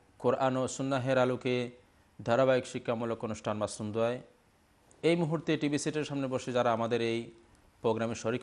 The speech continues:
হয়েছেন, আপনাদের পক্ষে প্রত্যেককে জানাই অনেক অনেক ধন্যবাদ ও শুভেচ্ছা।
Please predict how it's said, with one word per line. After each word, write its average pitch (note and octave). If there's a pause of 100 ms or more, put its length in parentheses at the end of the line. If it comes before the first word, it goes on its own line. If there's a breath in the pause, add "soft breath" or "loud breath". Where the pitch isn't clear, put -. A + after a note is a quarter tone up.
হয়েছেন, C3+ (560)
আপনাদের G#2+
পক্ষে G#2 (160)
প্রত্যেককে A2+
জানাই A2+
অনেক A2
অনেক A2
ধন্যবাদ A2+
ও A2+
শুভেচ্ছা। B2+